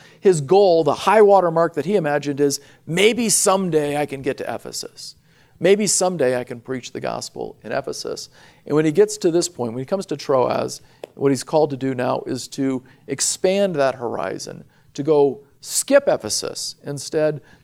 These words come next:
to go into Macedonia, or the region that today we think of as Greece. And so what do we see in the text? And you know the story,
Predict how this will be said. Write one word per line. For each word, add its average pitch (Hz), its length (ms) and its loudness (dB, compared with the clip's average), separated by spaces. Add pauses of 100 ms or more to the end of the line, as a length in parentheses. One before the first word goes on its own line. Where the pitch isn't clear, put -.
(120)
to 147 80 -10
go 147 240 2
into 135 140 -6
Macedonia, 127 680 -4
or 110 180 -8
the 123 100 -4
region 135 320 -6
that 123 240 -12
today 135 460 -4 (340)
we 143 100 0
think 139 240 -4
of 120 100 -4
as 120 220 -4
Greece. 156 480 -2
And 127 100 -8
so 160 160 4
what 170 140 4
do 208 60 4
we 208 80 -2
see 180 200 -2
in 165 100 -2
the 143 60 -6
text? - 400 -8
And 156 120 -8
you 208 40 -2
know 196 160 0
the 135 80 -6
story, 117 440 -6